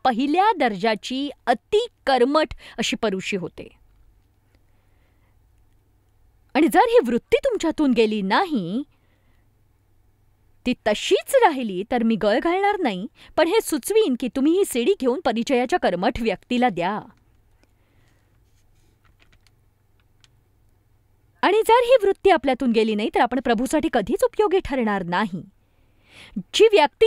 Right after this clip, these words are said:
स्वतःला देवाच्या स्वाधीन करते, तिचा उपयोग देव कसा करतो हे सगळ्यांना पाहायचंय नक्कीच. आता नीट ऐका,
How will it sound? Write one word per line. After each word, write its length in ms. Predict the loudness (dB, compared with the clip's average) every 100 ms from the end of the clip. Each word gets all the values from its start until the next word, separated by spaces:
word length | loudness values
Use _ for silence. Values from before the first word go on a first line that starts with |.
| 0
स्वतःला 960 | -2 -2 4 4 6 6 6 4 0 -4 -12 _
देवाच्या 520 | 2 4 6 4 2
स्वाधीन 420 | 0 2 2 2 -2
करते, 280 | -2 -2 0
तिचा 200 | 0 2
उपयोग 400 | 0 -2 -2 2
देव 180 | 2 2
कसा 320 | 0 -2 0
करतो 280 | 0 0 0
हे 100 | -2
सगळ्यांना 320 | -2 -4 -4 -4
पाहायचंय 920 | -2 -2 0 0 -2 -4 -2 -2 -2
नक्कीच. 960 | -4 -6 _ -2 2 2 -2 -14 -16 _ _ _ _ _ _ _ _ _
आता 180 | 0 2
नीट 300 | 2 2 2
ऐका, 320 | 2 2 -2